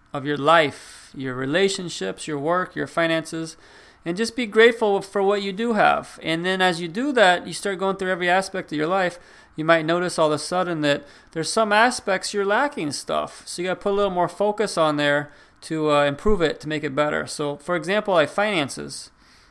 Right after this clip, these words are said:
Maybe you're, you're doing a self-analysis of your health. You're doing pretty good. You just want more energy, to lose a little weight.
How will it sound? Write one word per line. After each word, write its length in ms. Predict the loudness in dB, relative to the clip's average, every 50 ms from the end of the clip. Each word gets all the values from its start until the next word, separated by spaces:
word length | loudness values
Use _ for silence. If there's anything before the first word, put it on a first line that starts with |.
| _ _
Maybe 300 | -6 -4 -2 -2 -2 -2
you're, 400 | -2 0 2 2 2 0 0 -4 -12 -20 -20 -20 _ _ -6
you're 220 | -4 -2 -2 -2
doing 280 | 0 0 0 0 0 0
a 80 | 0
self-analysis 920 | -2 0 0 0 0 0 0 4 6 8 8 8 8 6 4 -2 -8 -8 -6
of 80 | -4 -4
your 140 | -4 -4
health. 420 | -4 -2 0 2 2 2 0 -2 -4
You're 100 | -4 -4
doing 200 | -2 -2 -4 -4
pretty 260 | -4 -6 -4 -4 -4
good. 300 | -2 0 0 0 0 -2
You 60 | -4
just 120 | -6 -6 -6
want 120 | -6 -4
more 120 | -2 0
energy, 460 | 0 0 -2 -4 -6 -6 -6 -4 -4 -2
to 80 | -2
lose 180 | -2 -2 -2 -4
a 60 | -4
little 240 | -4 -4 -4 -4 -4
weight. 340 | -4 -2 -2 -4 -6 -8